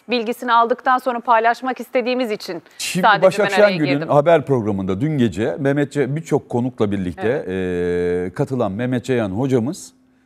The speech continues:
Speaker 2: her şey normal gidiyor gibi gözüküyorken biz izleyicilere stüdyodaki söylemlerden ve tavırlardan fark ettiğimiz bir anormallik
Speaker 1: Evet.
Speaker 2: baş gösterdi. O arada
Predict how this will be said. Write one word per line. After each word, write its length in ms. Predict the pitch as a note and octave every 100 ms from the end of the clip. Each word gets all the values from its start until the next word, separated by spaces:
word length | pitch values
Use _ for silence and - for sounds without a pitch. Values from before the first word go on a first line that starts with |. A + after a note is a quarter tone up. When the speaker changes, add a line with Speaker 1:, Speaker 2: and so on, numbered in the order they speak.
| _ _ _ _ _ -
Speaker 2:
her 200 | F#3 G#3
şey 240 | E3 C3
normal 520 | C#3 C#3+ D#3 D3+ C3
gidiyor 260 | A2+ A#2 C3
gibi 240 | A2+ A#2
gözüküyorken 800 | A#2+ A#2+ F#2+ - B2+ A2+ F#2+ E2+
biz 300 | F2+ A2+ -
izleyicilere 880 | G#2+ D#2+ F#2 F2 F#2 D#2+ E2 D3 D#4 - _ _ _ _ _ _ _
stüdyodaki 840 | - - A3 A#3+ D3 C3 - G3+ B3
söylemlerden 960 | - - D3 D3 D#3+ D#3+ D#3+ E3 G#3
ve 80 | D3+
tavırlardan 720 | B2 D#3 D#3+ D#3 D3 C3+ B2
fark 300 | C3 F3+ F#3
ettiğimiz 520 | D3+ - D#3 A#3+ F#3
bir 100 | G3 -
anormallik 680 | C#3+ D#3+ F3+ E3+ F3 F3 E3+
Speaker 1:
Evet. 80 | D#3
Speaker 2:
baş 220 | C3 -
gösterdi. 640 | A2+ G2+ G#2+ F2 C#2 - - _ _ _ _ _ _ _ _ _ _ _ _ _
O 160 | G#3 A#3+
arada 540 | A3 C4 A#3+ B2 C3